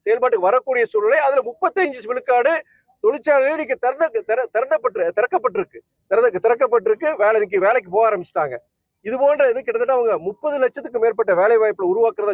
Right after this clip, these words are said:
சொல்லியிருந்தாங்க இந்த புரிந்துணர்வு ஒப்பந்தங்கள் மூலியமா. அது என்னன்னா, ஒன்றிய அரசை சார்ந்த இ பி எஃப் ஓ, எம்ப்ளாயீஸ் ப்ராவிடென்ட் ஃபண்ட் ஆர்கனைசேஷன், அவங்களுடைய தரவுகள் படி, தரவுகள் படியே கடந்த நான்கரை வருடங்களில்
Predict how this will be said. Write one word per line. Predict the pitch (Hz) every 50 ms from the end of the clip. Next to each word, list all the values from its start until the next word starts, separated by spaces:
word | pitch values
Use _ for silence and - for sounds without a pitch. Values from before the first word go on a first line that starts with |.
| -
சொல்லியிருந்தாங்க | - 175 196 214 208 190 185 175 170 165 190 196 - -
இந்த | - - 170 -
புரிந்துணர்வு | 185 185 220 220 208 208 185
ஒப்பந்தங்கள் | 175 165 - 202 196 190 180 175 165
மூலியமா. | 165 160 165 160 156 180 208 214 220 _ _ _ _ _ _ _
அது | - 151 175 190
என்னன்னா, | 185 190 220 269 277 254 233 226 247 254 - - _ _ _ _
ஒன்றிய | - 165 208 262 262 277 302 302 285
அரசை | 277 254 240 - 240 226
சார்ந்த | 190 - 214 214 220 233 240 233 226 196 160 143
இ | 170 233 285
பி | 277 - - 269
எஃப் | 247 220 - 202
ஓ, | 175
எம்ப்ளாயீஸ் | 170 196 214 - 254 254 254 254 226 - _
ப்ராவிடென்ட் | - 208 220 262 277 277 285 269 254 -
ஃபண்ட் | 240 233 226 226
ஆர்கனைசேஷன், | 208 202 196 208 190 - 190 165 - 147 117 - _ _ _ _ _ _ 135
அவங்களுடைய | 165 226 277 311 330 320 339 330 320 311 277
தரவுகள் | - 226 220 240 240 254 247 233
படி, | 185 214 196 196
தரவுகள் | - 202 214 226 240 240 226 202
படியே | 180 196 185 202 214 220
கடந்த | - 185 185 202 196 185
நான்கரை | 170 175 190 226 254 254 254 240 233 208
வருடங்களில் | 175 185 202 208 214 202 180 170 175 196 214 208